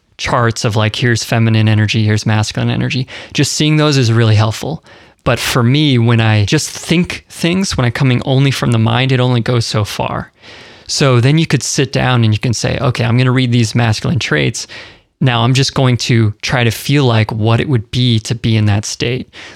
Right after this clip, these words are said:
Like, what is the state of action? What happens to my shoulders? Do they round in? Do they open up?" When I am conscious of my settings, what do I feel like?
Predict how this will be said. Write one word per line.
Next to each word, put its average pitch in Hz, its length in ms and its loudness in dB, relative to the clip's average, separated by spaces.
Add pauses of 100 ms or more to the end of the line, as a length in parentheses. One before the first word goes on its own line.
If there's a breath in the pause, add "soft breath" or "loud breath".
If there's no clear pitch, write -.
Like, 123 160 0
what 131 300 2
is 156 160 2
the 131 80 0
state 117 320 -2
of 104 80 0
action? 110 540 -2 (220)
What 135 180 2
happens 131 380 0
to 131 100 0
my 117 100 4
shoulders? 110 560 0
Do - 80 -4
they 110 120 2
round 107 360 2
in? 139 240 2
Do 135 100 -2
they 110 200 0
open 107 340 -2
up?" 131 300 -2 (380 loud breath)
When 135 260 2
I 143 100 0
am 135 420 2
conscious - 680 -2
of 135 200 -2
my 110 180 2
settings, - 920 -4 (480 soft breath)
what 123 260 -2
do 113 140 2
I 107 100 4
feel 117 320 -2
like? - 400 -8